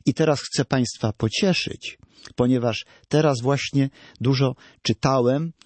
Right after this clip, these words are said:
w literaturze światowej na temat działania leczniczego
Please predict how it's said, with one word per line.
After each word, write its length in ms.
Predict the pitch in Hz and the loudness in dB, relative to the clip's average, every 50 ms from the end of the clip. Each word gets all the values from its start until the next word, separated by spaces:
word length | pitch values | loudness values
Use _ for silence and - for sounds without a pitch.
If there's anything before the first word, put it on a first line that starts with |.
| - - - - - | -20 -20 -20 -10 -4
w 60 | 117 | -2
literaturze 840 | 113 120 123 - 135 127 131 123 - - 143 135 120 156 160 170 175 _ _ _ _ _ _ - - - | 0 0 0 0 0 0 0 0 0 0 -2 0 2 0 0 -2 -4 _ _ _ _ _ _ -20 -12 -6
światowej 680 | - - 123 113 - - 127 110 107 131 147 165 170 - _ _ - | -4 0 0 0 0 0 0 0 2 0 0 0 -4 -6 _ _ -2
na 140 | - 117 117 | 0 0 0
temat 640 | - - 143 135 123 117 113 131 147 - - - - _ _ _ _ - - - _ _ _ - - - 98 | 2 2 0 2 2 2 0 0 -2 -4 -8 -20 -20 _ _ _ _ -20 -20 -20 _ _ _ -8 -4 0 2
działania 560 | 135 123 113 123 143 175 208 202 185 165 147 | 2 2 2 2 2 2 2 2 2 2 2
leczniczego 1040 | 139 127 117 - - - - 120 113 104 - - - 143 151 151 147 165 165 170 175 | 2 2 0 0 -2 -2 0 0 0 0 0 0 0 2 0 2 2 0 0 0 -4